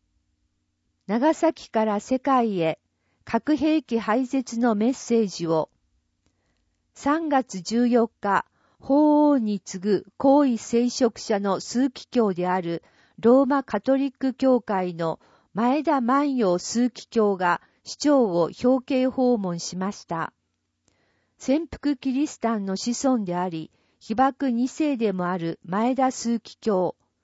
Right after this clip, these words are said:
十一月のローマ法王の訪日のことや、ローマ法王が長崎から核兵器廃絶に向けたメッセージを発信することを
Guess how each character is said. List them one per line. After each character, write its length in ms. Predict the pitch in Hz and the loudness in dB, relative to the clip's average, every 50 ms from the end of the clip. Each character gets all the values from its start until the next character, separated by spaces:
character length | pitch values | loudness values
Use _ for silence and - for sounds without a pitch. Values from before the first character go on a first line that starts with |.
| _ _ _ _ _ _ _ _ _ _ _ _ | _ _ _ _ _ _ _ _ _ _ _ _
十 260 | 156 - 233 277 294 | -2 0 2 4 4
一 280 | 285 247 - - 269 269 | 4 2 -2 -4 -2 0
月 320 | 277 269 294 - - 233 | 0 0 -2 -2 -4 -4
の 260 | 226 233 220 214 - - | -2 0 0 0 -2 -4
ロ 260 | 170 190 214 262 294 | 0 2 4 4 4
ー 20 | 294 | 4
マ 200 | 277 302 294 294 | 2 0 -2 -2
法 480 | - 277 277 285 277 277 277 277 269 | 0 0 2 2 4 4 4 4 4
王 80 | 262 240 | 4 2
の 300 | 190 170 165 165 - - | 2 0 -2 -2 -4 -6
訪 260 | - - 233 240 262 262 | -4 -2 0 2 2 2
日 360 | 240 247 240 - - 226 233 | 0 -2 -4 -6 -6 -4 -2
の 100 | 240 220 | -2 -2
こ 160 | - 226 214 | -2 -4 -4
と 160 | - - 208 | -2 -2 -2
や、 260 | 196 175 160 147 - _ _ _ _ _ _ _ _ _ _ - | -2 0 -2 -2 -4 _ _ _ _ _ _ _ _ _ _ 0
ロ 220 | - 220 254 277 285 | 2 4 6 6 4
ー 20 | |
マ 220 | 247 285 277 277 | 4 2 2 0
法 500 | 269 - 269 262 262 262 262 254 254 247 | 0 0 2 2 4 4 4 4 2 2
王 40 | 240 | 2
が 260 | 208 226 220 208 - _ _ _ _ _ - | 0 0 -2 -2 -4 _ _ _ _ _ -6
長 300 | 185 220 220 285 320 320 | -4 -2 0 0 0 0
崎 320 | - 311 302 - - - | 0 -4 -4 -6 -8 -10
か 160 | - 214 190 | -6 -4 -2
ら 220 | 175 175 156 - - - | -2 -2 -2 -2 -4 -8
核 300 | - 226 233 - - 285 | -8 -8 -6 -4 -4 -4
兵 240 | 247 311 311 311 254 | -2 -2 -2 -2 -2
器 160 | - 214 208 | -4 -6 -4
廃 240 | 185 208 220 254 233 | -2 -2 -2 -2 -2
絶 320 | - 240 233 - - 220 | -2 -4 -6 -6 -6 -4
に 160 | 226 233 233 | -2 -2 -2
向 140 | 208 208 208 | -2 -2 -4
け 160 | - 208 214 | -4 -4 -4
た 180 | - 208 185 185 | -2 0 -2 0
メ 160 | 196 226 247 | 0 0 -2
ッ 40 | 277 | -2
セ 300 | - - - 254 240 226 | -4 -4 -2 -2 0 -2
ー 40 | 190 | -2
ジ 180 | - - 180 | -4 -4 -2
を 160 | 175 180 160 - - | -2 -2 -2 -2 -6
発 260 | - 190 208 - - | -8 -8 -8 -8 -6
信 260 | - 247 262 254 247 | -4 -2 0 0 -2
す 160 | - - 254 | -2 -4 -4
る 140 | 226 233 226 | -4 -4 -4
こ 140 | - 196 190 | -4 -4 -4
と 220 | - 202 190 180 | -2 0 0 0
を 200 | 175 180 165 - | 0 0 -2 -4